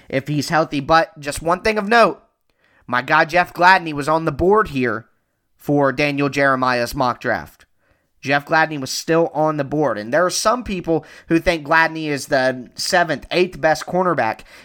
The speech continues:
in this draft. So I wouldn't be shocked to see Gladney drop to the second round, but I don't know how the Titans pass on Gladney there with the need at cornerback, unless there's something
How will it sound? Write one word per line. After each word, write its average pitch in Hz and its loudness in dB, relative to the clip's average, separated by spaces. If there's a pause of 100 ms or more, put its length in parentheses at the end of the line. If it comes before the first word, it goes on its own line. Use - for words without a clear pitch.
in 180 0
this 156 -4
draft. 143 2
So 135 0
I 147 4
wouldn't 233 0
be 226 -4
shocked 247 2
to 160 -12
see 175 -6
Gladney 160 -2
drop 165 0
to 160 -14
the 135 -8
second 143 -4
round, 135 0
but 143 2 (240)
I 143 2
don't 175 4
know 170 6
how 165 2
the 135 -6
Titans 165 -2
pass 135 0
on 139 -2
Gladney 131 -2
there 131 2
with 131 -2
the 139 -6
need 147 0
at - -4
cornerback, 139 0
unless 127 -4
there's 123 -4
something 135 -2